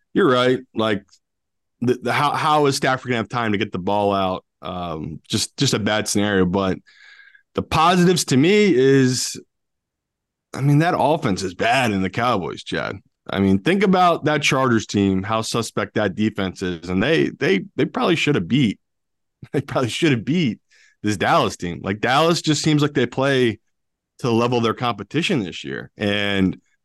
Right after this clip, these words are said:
you know, their only good win this year was beating that Jets team after such an emotional win the Jets had in week one. Like, I kinda, you know, I got a lot of questions about this Dallas team. No questions about their defense.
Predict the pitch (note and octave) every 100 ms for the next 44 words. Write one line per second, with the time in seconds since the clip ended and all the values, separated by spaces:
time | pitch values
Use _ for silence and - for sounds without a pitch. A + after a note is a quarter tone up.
0 | _ _ _ - D#3 B2+ - C3 F3 G3
1 | D3 G2+ C3 D#3 A2+ D3 F3+ A#2 G#2 -
2 | G2+ G2 F#2+ - _ _ G#2+ A2 F#2+ A#2+
3 | C#3 C3 B2 G#2+ F2 B2 C3+ - G#2+ G2+
4 | F2+ G#2 - G2 - B2 B2+ A2+ G2+ G#2
5 | A2+ A#2 G#2+ G2+ G#2+ G#2+ E2+ G2+ G2+ G2
6 | F2 F2+ G2 - G#2 F#2+ - _ F2 F2
7 | D#2+ - _ - - - _ - G#2 E3+
8 | G#3 G3 F#3 D3 A#2+ G2+ G3 A3+ G3+ -
9 | _ - D#3 C#4+ D#3+ B2+ D#3 D#3 D3 B2+
10 | F#2+ F2 F2+ F#2 - G2+ G2 - F2 B2+
11 | F3+ - F3+ D3 D3 A#2+ E3+ - A#2+ A2+